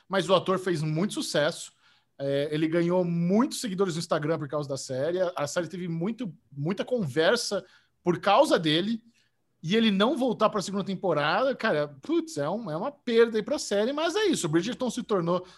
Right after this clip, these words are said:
a série número um da Netflix. Shonda Rhimes estourou com ela.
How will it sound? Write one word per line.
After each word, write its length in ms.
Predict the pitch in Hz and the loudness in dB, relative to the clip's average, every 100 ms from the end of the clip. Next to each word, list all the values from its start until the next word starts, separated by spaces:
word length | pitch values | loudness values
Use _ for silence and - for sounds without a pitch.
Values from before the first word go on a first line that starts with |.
| _ | _
a 60 | 151 | -10
série 200 | - 180 | 0 0
número 240 | 175 180 | 2 0
um 40 | 175 | 0
da 80 | 170 | 0
Netflix. 680 | 156 - 135 151 - - - _ - | -2 -4 -4 -4 -4 -12 -18 _ -10
Shonda 260 | 170 170 | -4 0
Rhimes 360 | 156 160 165 - | 2 0 -2 -8
estourou 500 | - - 180 156 165 | -10 -2 0 2 0
com 180 | 156 151 | 0 -2
ela. 360 | 160 247 320 | 0 -2 -4